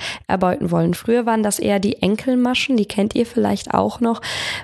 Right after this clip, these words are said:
bei denen es dann hieß, ja, hier, ich bin dein Enkel und vielleicht hat die Omi schon lange nicht mehr mit dem Enkel telefoniert und weiß nicht mehr, wie er klingt und händigt ihm dann Geld aus, weil er das eben aktuell gebrauchen könnte.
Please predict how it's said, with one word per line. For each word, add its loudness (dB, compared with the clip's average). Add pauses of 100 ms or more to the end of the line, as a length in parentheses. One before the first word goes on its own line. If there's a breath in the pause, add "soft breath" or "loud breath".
bei 0
denen 2
es 0
dann 2
hieß, 4
ja, 2
hier, 2
ich 0
bin 2
dein 4
Enkel 4
und 2
vielleicht 4
hat 2
die 4
Omi 6
schon 4
lange 6
nicht 4
mehr 4
mit 8
dem 6
Enkel 4
telefoniert 4
und 6
weiß 2
nicht -10
mehr, 4
wie 6
er 4
klingt 4 (500 loud breath)
und 2
händigt 2
ihm 6
dann 4 (240 loud breath)
Geld 2
aus, 2
weil 4
er 4
das 2
eben 2 (160)
aktuell 0 (160)
gebrauchen 2
könnte. 0